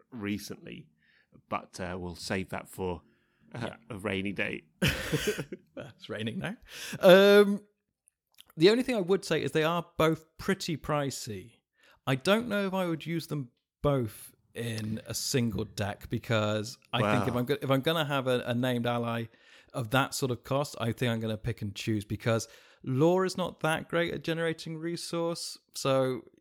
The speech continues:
Speaker 2: yeah, that's my only reservation with them.
Speaker 1: Mm. There are other ways as well. But as I say, that is for a rainy day. <laughs>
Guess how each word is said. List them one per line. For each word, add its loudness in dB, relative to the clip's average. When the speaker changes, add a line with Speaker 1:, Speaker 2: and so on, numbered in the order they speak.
Speaker 2:
yeah, -12
that's -2
my 2
only 0
reservation -6
with -20
them. -20
Speaker 1:
Mm. -16
There 0
are -2
other -2
ways -2
as -14
well. -6
But 0
as -4
I 0
say, 2
that 2
is -8
for -4
a -4
rainy 0
day. -8
<laughs> 4